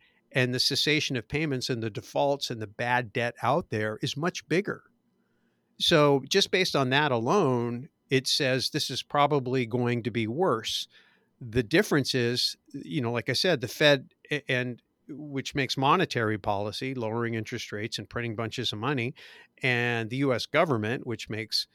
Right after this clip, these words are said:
fiscal policy, the spending of gobs of money, which they're doing, um,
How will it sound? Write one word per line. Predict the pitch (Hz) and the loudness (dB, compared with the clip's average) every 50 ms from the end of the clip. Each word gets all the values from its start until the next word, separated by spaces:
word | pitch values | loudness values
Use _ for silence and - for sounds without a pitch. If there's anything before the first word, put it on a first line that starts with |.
| _ _ _ | _ _ _
fiscal | - - 190 208 - - 131 120 | 0 2 2 2 4 2 0 0
policy, | - - 110 101 98 101 104 - - 131 131 151 - _ _ _ _ | 2 0 0 0 0 -2 -6 -6 -6 -8 -8 -8 -12 _ _ _ _
the | 139 117 | -4 -2
spending | - - - - - - 131 135 170 190 156 117 107 113 | 0 -2 -2 -4 -2 0 0 2 2 2 0 0 0 0
of | 110 104 104 | -2 -2 -2
gobs | - 113 107 104 107 104 95 - | -4 -2 0 0 0 -2 -2 -6
of | 127 98 87 | -6 -6 -6
money, | 104 98 101 107 127 | -6 -6 -6 -6 -6
which | 135 123 110 - - | -6 -6 -6 -6 -6
they're | - 120 117 | -6 -6 -6
doing, | 117 127 117 104 98 101 101 117 - _ _ _ - _ _ _ | -4 -2 -2 -2 -4 -6 -10 -12 -16 _ _ _ -20 _ _ _
um, | - 123 113 110 110 110 107 107 104 | -2 0 0 0 0 -2 -4 -8 -12